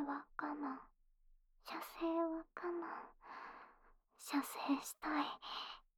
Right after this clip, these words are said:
射精したい。射精したい。射精したい。射精。射精。射精。射精。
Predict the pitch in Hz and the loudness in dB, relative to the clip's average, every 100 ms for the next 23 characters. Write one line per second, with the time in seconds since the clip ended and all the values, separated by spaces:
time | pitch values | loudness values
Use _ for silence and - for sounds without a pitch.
0 | _ - - - - 330 330 - - 175 | _ -10 -8 -6 -2 0 0 -4 0 2
1 | 233 - - - - - - - - _ | 2 0 -4 -10 -10 -8 -8 -10 -14 _
2 | _ - - 269 - - 277 - - - | _ -2 2 2 2 2 2 2 -6 0
3 | 311 294 - - - - - - _ _ | 2 2 0 -6 -8 -6 -10 -14 _ _
4 | - - - - 339 330 - - 359 339 | -10 -8 -6 -2 0 0 -2 0 2 4
5 | 339 - - - - - - - _ _ | 2 -4 -10 -10 -8 -8 -10 -16 _ _
6 | _ - - - 339 - 330 330 349 - | _ -16 -6 -4 -2 2 4 4 0 -4
7 | - - - _ - - - 381 370 - | -10 -12 -18 _ -20 -14 -4 -4 -2 0
8 | 381 392 403 - - - - _ _ - | 2 2 0 -4 -10 -10 -12 _ _ -16
9 | - - - - 269 - - - - - | -8 -8 -6 2 2 2 -2 -4 -8 -10
10 | - _ _ - - - - - - | -14 _ _ -20 -14 -8 -6 -6 -4